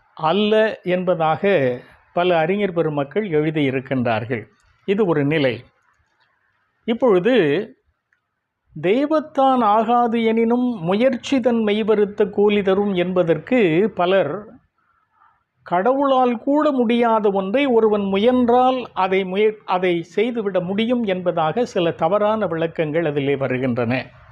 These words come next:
உண்மையில் தெய்வம் என்பது வேறு, கடவுள் என்பது வேறு. கடவுள் என்பவர் எல்லாவற்றையும் கடந்து வானுரை-, வான், வான் உலகத்திலே வாழுகின்றவர்.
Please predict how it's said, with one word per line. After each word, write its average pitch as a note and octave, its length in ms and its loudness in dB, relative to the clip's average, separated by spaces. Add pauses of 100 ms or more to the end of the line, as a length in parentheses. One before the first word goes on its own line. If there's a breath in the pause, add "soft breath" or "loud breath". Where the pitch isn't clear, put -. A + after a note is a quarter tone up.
(920 loud breath)
உண்மையில் A#3+ 520 2
தெய்வம் C4+ 500 0
என்பது F#3+ 460 -2
வேறு, A3+ 800 0
கடவுள் G3 480 -2
என்பது D#3 420 -2
வேறு. A#2+ 300 -6 (120)
கடவுள் G3+ 500 0
என்பவர் F#3 840 -2
எல்லாவற்றையும் G3+ 960 0
கடந்து A3 840 0 (120)
வானுரை-, F3+ 560 0
வான், F3 460 0
வான் F#3 240 0
உலகத்திலே F#3 680 0
வாழுகின்றவர். C#3+ 800 -2